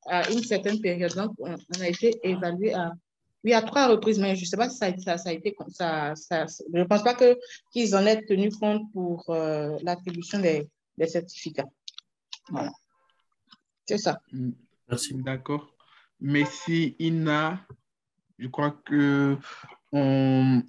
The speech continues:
Speaker 3: est tout proche de la fin de notre séance. Donc, il est actuellement dix-neuf heures vingt-six G M T. On va laisser la parole à nos intervenants. On va commencer par Ina. Donc, pour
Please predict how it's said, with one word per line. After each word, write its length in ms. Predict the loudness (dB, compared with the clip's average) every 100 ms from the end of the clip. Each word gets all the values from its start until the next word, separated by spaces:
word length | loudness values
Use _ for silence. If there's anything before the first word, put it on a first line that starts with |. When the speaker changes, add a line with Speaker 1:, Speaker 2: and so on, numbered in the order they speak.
| 0
Speaker 3:
est 200 | 0 0
tout 120 | -6
proche 300 | -2 -2 0
de 320 | 2 4 4
la 160 | 2 0
fin 260 | -4 -4
de 720 | -2 2 4 6 4 2 0 -8 _ _ _ _ _
notre 260 | -2 -2 -4
séance. 480 | 0 0 0 -4
Donc, 240 | -6 -6 -4
il 180 | -4 0
est 120 | 0
actuellement 720 | -2 -6 -2 2 2 4 2
dix-neuf 480 | 0 -2 -2 -2 0
heures 160 | -2 0
vingt-six 380 | -2 -2 -4 -2
G 140 | 0
M 160 | 0 -2
T. 360 | 0 0 0 _ _ _ _ _ -4
On 600 | 0 2 2 2 2 0 -2 -10
va 400 | -4 0 2 2
laisser 540 | 0 -2 -4 -4 -4 -2
la 480 | -2 -2 -4 -8 _ -4
parole 380 | 0 2 0 0
à 420 | -2 -2 -4 -8 -16 -12 -12 -10 -2
nos 300 | 0 2 0
intervenants. 760 | 0 0 2 2 2 0 -2 -2
On 80 |
va 340 | -2 -2 -4 -6
commencer 400 | -4 0 0 -2
par 320 | -2 -4 -4 -8 -6
Ina. 420 | -2 2 2 -2 -2 0 0 -4 -6
Donc, 300 | -2 -2 -2
pour 480 | 0 2 4 2